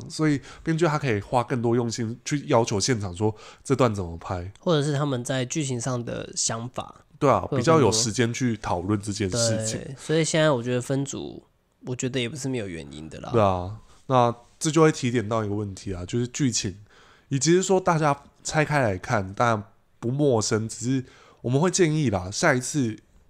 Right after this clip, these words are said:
Speaker 1: 《碧血玄黄》它有点像是承接静玄录、承-，承接《冰封诀》的剧情。
Speaker 2: 嗯。
Speaker 1: 但是其实《冰封诀》算是一个全新的剧情哦，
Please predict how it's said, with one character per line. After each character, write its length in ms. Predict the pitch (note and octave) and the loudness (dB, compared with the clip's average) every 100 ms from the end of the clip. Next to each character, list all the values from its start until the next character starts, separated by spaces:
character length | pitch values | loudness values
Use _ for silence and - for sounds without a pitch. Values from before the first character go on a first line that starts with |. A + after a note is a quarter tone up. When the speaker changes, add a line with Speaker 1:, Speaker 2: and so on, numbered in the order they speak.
| _ _ - | _ _ 0
Speaker 1:
《碧 120 | G3 | 4
血 140 | D#3+ | 4
玄 240 | B2 B2 C3 | 4 2 2
黄》 300 | C3 G#2 A#2 | 2 2 -2
它 140 | C3+ | 0
有 80 | D#3 | 0
点 100 | C3+ | 0
像 160 | A2 C3 | -2 -4
是 80 | B2+ - _ _ | -6 -12 _ _
承 320 | - A#2+ A2+ | 0 2 2
接 380 | C3+ D3+ C#3 C#3+ - | 2 6 6 4 0
静 180 | F3+ C#3+ | 0 2
玄 220 | C3+ A2+ | 2 4
录、 300 | C3+ A2 - - - - | 2 2 -4 -18 -20 -6
承-， 280 | B2+ A#2 B2+ | -2 -2 -2
承 200 | B2+ A#2+ | -2 0
接 240 | B2+ C3 | 2 2
《冰 220 | C3 C#3 B2 | 2 -2 -2
封 200 | A#2+ B2 | -4 -2
诀》 180 | A2+ | -2
的 100 | F2+ | -2
剧 200 | F2+ A#2 | -4 -4
情。 200 | F#2+ - - - _ | -4 -8 -12 -20 _
Speaker 2:
嗯。 300 | - E3+ C#3+ B2 | -2 0 0 2
Speaker 1:
但 100 | G3 | 2
是 100 | G#3 | 2
其 140 | D#3 | 2
实 80 | D3 | 2
《冰 180 | F3 E3 | 2 0
封 140 | D#3+ | 2
诀》 140 | C#3+ G#2+ | 2 2
算 140 | C#3 | 2
是 120 | C3 | 2
一 60 | B2+ | 0
个 80 | G#2+ | -2
全 220 | - G2 | -2 -4
新 160 | G2+ A#2 | -2 -4
的 80 | G#2 | -2
剧 200 | B2+ G2+ | -2 -4
情 200 | - E2+ | -6 -10
哦， 140 | E2+ | -12